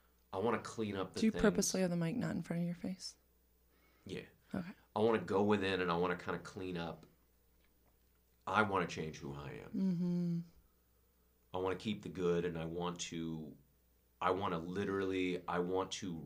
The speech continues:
Speaker 1: reprogram certain things that I don't like,
Speaker 2: Mm.
Speaker 1: that don't serve me about myself. 'Cause the computer, uh, we all have processor. Uh, okay, okay. All right, so
Speaker 2: Yeah,
Speaker 1: a
Speaker 2: teach,
Speaker 1: computer.
Speaker 2: I'm fascinated with what you've been learning.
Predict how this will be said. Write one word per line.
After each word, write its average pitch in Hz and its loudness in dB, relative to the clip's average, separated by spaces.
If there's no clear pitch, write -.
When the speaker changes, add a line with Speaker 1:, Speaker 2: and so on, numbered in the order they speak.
Speaker 1:
reprogram 87 -2
certain 87 -2
things 76 -8
that 76 -8
I 71 -8
don't 73 -12
like, 135 -12
Speaker 2:
Mm. 202 0
Speaker 1:
that 87 -2
don't 90 -2
serve 85 0
me 71 -10
about 69 -8
myself. 69 -8
'Cause 92 0
the 101 -6
computer, 127 4
uh, 82 6
we 110 12
all 110 12
have 110 12
processor. 82 8
Uh, 104 4
okay, 117 4
okay. - 2
All 208 12
right, 82 12
so 95 12
Speaker 2:
Yeah, - 10
Speaker 1:
a 110 10
Speaker 2:
teach, - 10
Speaker 1:
computer. 135 12
Speaker 2:
I'm 196 10
fascinated 160 6
with 131 2
what 131 6
you've - 8
been 120 6
learning. 113 2